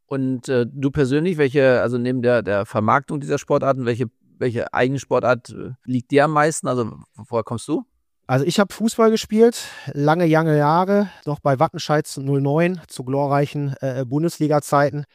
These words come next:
Speaker 2: Also nie, selber nicht in der Bundesliga gespielt, <laughs> sondern in der Jugendabteilung und hab dann Ende zwanzig dann aber aufgehört, weil's dann nicht mehr vereinbar war mit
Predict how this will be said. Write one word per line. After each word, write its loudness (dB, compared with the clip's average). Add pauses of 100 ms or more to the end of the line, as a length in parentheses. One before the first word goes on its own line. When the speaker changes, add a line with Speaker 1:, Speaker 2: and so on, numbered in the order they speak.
(580)
Speaker 2:
Also 0
nie, 2
selber 6
nicht 0
in 2
der 4
Bundesliga 2
gespielt, 0
<laughs> -
sondern 0
in -2
der 0
Jugendabteilung -2
und -6
hab -2
dann 0
Ende -2
zwanzig -2
dann -2
aber -2
aufgehört, 0
weil's -2
dann -2
nicht -6
mehr 0
vereinbar -2
war 2
mit -6